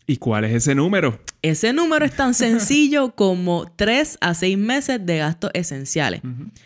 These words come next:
Speaker 2: ¿Y qué significa gastos esenciales?
Speaker 1: Bueno, gastos esenciales son las, pues, lo que le llamamos las cuatro paredes de tu presupuesto,
Speaker 2: Ujú.
Speaker 1: que es vivienda, transporte,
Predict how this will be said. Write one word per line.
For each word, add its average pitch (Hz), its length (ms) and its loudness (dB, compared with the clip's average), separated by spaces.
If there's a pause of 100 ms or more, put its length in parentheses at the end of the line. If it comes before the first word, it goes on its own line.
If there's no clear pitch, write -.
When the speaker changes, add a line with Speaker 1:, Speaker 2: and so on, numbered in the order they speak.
(260)
Speaker 2:
¿Y 202 140 -2
qué 202 160 0
significa 220 580 -2
gastos 160 300 -2
esenciales? 160 680 -2 (540)
Speaker 1:
Bueno, 165 160 2
gastos 127 300 2
esenciales 151 640 -2
son 156 440 -2
las, 120 180 0
pues, - 240 -10
lo - 160 -8
que 131 80 -2
le 120 100 2
llamamos 117 300 0
las 131 140 -2
cuatro 113 480 0
paredes 120 400 0
de 123 80 0
tu 120 120 0
presupuesto, - 640 -4
Speaker 2:
Ujú. 95 80 -4
Speaker 1:
que 104 120 -4
es 107 100 -8
vivienda, 104 680 -2
transporte, 127 800 -4